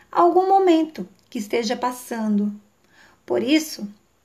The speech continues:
tem um apelo voltado para a formação do indivíduo. Promover a percepção do mundo que cerca o leitor é, sem dúvida, um dos principais objetivos da poesia.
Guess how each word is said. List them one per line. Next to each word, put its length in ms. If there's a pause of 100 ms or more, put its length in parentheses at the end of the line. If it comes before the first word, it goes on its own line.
(320)
tem 160
um 160
apelo 540
voltado 640
para 200
a 20
formação 680
do 80
indivíduo. 640 (960)
Promover 920
a 60
percepção 720
do 100
mundo 440
que 120
cerca 480
o 40
leitor 520 (920)
é, 160
sem 480
dúvida, 500
um 160
dos 200
principais 840
objetivos 800
da 120
poesia. 640